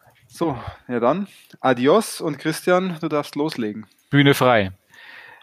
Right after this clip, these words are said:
Speaker 2: Dann beenden wir jetzt den Podcast mit nochmal einer richtigen Netflix-Gurke.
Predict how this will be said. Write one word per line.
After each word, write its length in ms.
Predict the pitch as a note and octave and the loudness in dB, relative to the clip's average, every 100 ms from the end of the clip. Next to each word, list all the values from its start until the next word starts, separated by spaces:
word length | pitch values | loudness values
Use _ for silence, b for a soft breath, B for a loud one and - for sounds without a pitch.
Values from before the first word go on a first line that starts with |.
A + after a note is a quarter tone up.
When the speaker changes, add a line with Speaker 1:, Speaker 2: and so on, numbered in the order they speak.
| B _ _ - | B _ _ 0
Speaker 2:
Dann 160 | C3+ A#2 | 0 4
beenden 400 | C3 D3 F#3+ D3+ | 4 4 2 2
wir 80 | |
jetzt 100 | C3+ | 2
den 100 | - | 0
Podcast 460 | B2 C#3 - C#3 - | -2 -4 -2 -4 -4
mit 80 | B2 | -6
nochmal 260 | A#2+ B2+ G#2+ | -4 0 0
einer 220 | A2+ A2+ - | 2 0 -4
richtigen 640 | C#3 C3+ - D3+ B2 A2+ | -6 -6 -4 -4 -4 -2
Netflix-Gurke. 1500 | A2+ D#3 - - D3+ - - - C3+ D#3 F#3 - E3 F#3+ A3 | 2 0 0 -4 -4 -2 -6 -4 0 0 0 -2 2 2 2